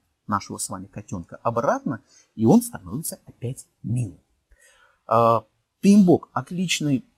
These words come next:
так сказать, отличная книжка, да, отличный, э, классификатор, да, и, но часто его неправильно используют, часто его думают, что это какая-то методология, которая спасёт мир,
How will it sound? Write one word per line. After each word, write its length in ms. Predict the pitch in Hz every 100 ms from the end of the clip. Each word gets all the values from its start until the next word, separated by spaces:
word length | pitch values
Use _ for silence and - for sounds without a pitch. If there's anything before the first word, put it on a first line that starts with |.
| _
так 120 | 113
сказать, 160 | - 101
отличная 280 | 196 208 127
книжка, 360 | 101 85 - _
да, 240 | - 101 107 _
отличный, 600 | - 104 151 151 143 127 113
э, 420 | 107 101 95 95
классификатор, 840 | - 110 - - 120 - 104 - - _ _ _ _
да, 260 | 110 101 98 -
и, 340 | 120 139 135 -
но 120 | 147
часто 280 | 233 226 131
его 100 | 135
неправильно 420 | 127 147 139 131
используют, 560 | 123 - 110 92 90
часто 360 | - 160 170 139
его 160 | 135 131
думают, 340 | 120 139 123
что 160 | - 120
это 140 | -
какая-то 340 | - 110 101
методология, 500 | 110 123 127 165 196
которая 360 | 143 117 139 113
спасёт 400 | - 110 - 127
мир, 260 | 196 226